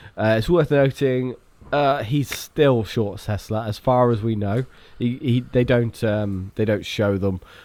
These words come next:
on the thirteen Fs, uh, people shorts, but we're pre-, still pretty sure that, uh, Cyan Asset Management and Michael Burry are short Tesla. Uh,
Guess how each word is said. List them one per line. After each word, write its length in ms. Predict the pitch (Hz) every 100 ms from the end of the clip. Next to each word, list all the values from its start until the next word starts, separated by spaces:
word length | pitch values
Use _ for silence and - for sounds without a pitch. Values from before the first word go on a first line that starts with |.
| -
on 120 | 98
the 80 | 92
thirteen 400 | 104 98 101 95
Fs, 280 | 95 - -
uh, 280 | 101 95
people 300 | 92 98 98
shorts, 360 | 90 101 95 -
but 220 | - 95 - - -
we're 120 | 110 110
pre-, 340 | - 139 117 -
still 300 | - 147 123
pretty 440 | - - 131 120
sure 720 | 113 - - 120 110 104 104
that, 240 | 101 104 - -
uh, 240 | 107 101
Cyan 340 | 101 117 101 98
Asset 260 | 95 107
Management 460 | 101 95 90 101 98
and 80 | 95
Michael 320 | 98 95 95
Burry 340 | 104 95 95 - - - - -
are 220 | 110 117
short 340 | - 113 110 -
Tesla. 460 | 110 - 143 160 - _ _ _ -
Uh, 400 | 117 120 120 110